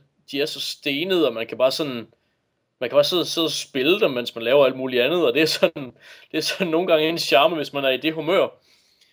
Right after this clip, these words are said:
Øh, og det her, det er jo ganske rigtigt, som du siger, på en slags, ja, well, en slags Tower Defense, der møder sådan noget third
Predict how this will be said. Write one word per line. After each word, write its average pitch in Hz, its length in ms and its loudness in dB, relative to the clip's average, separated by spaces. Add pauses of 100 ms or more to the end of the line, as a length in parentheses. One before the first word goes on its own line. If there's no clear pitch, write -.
(200)
Øh, 127 240 0
og 127 100 -4
det 165 120 2
her, 170 80 2
det 151 120 4
er 143 80 8
jo 156 180 4
ganske 131 340 -4
rigtigt, 143 240 -4
som 123 120 -10
du 117 60 -8
siger, 147 180 -4
på 139 420 -2
en 120 140 -10
slags, - 500 -2 (500)
ja, 131 180 0 (540)
well, 131 240 -4 (220)
en 139 180 -6
slags - 500 0 (640)
Tower 170 320 4
Defense, 147 500 -2
der 170 240 0
møder 131 340 4
sådan 139 240 -4
noget 113 260 -2
third 127 240 -4